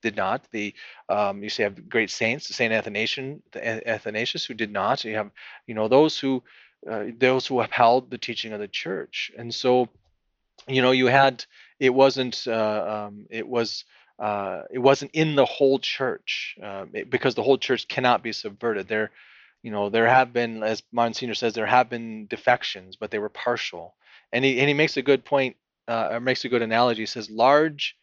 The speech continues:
though dead branches seem to be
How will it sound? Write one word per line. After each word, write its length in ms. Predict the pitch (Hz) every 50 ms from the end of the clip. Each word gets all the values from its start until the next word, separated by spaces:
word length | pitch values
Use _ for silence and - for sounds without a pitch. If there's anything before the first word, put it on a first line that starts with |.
| _ _ _ _ _ _ _
though 460 | - 113 107 131 131 131 131 139 139 131
dead 300 | 113 127 127 127 120 113
branches 600 | 120 120 127 135 139 131 - - 135 127 117 -
seem 340 | - - 135 135 135 131
to 200 | - - - 123
be 520 | 113 117 127 120 120 120 117 117 127 -